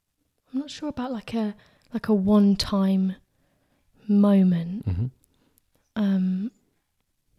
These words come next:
Speaker 1: obviously, there's, there's been a year of every day seems a bit like a battle.
Speaker 2: Okay.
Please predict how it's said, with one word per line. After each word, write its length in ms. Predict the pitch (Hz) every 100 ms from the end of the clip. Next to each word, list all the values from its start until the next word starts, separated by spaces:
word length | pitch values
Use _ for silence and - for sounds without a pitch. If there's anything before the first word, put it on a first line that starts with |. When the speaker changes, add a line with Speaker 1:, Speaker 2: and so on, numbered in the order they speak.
| _ _ _ _
Speaker 1:
obviously, 340 | 226 208 - 208
there's, 280 | 190 185 - _ _ _ _ _ _ -
there's 180 | 196
been 220 | - 202 185
a 40 |
year 440 | 180 185 185 185 -
of 360 | 190 180 - - -
every 320 | 196 190 180
day 340 | 180 185 180 -
seems 340 | - 196 190
a 40 |
bit 160 | 190 196
like 180 | 214 -
a 40 |
battle. 580 | 208 190 - - 214 220 _ _ -
Speaker 2:
Okay. 220 | -